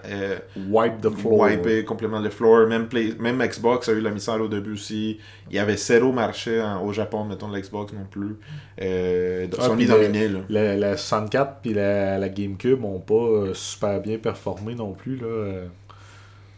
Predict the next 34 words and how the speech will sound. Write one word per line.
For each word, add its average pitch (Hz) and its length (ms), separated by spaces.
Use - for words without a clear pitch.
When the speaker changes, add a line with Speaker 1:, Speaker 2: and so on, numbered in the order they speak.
Speaker 1:
C'est - 200
quoi 190 100
les 165 160
jeux 139 300
que, 156 160
selon 113 320
toi, 127 380
euh, 98 420
il 98 80
nous 104 80
reste 104 200
pas 123 60
beaucoup 120 280
de 113 80
temps, 120 200
là, 139 140
cinq 110 180
Speaker 2:
Mhm. 107 60
Speaker 1:
minutes, 101 320
mais 92 40
c'est 117 140
quoi 196 140
les 170 100
jeux, 143 400
mettons 151 200
que 113 320
dans 101 140
ta, 95 300
dans 92 160
ta 95 100
fantasy, 98 720
mettons, 120 220
Speaker 2:
Ouais, 120 160
ouais. 117 100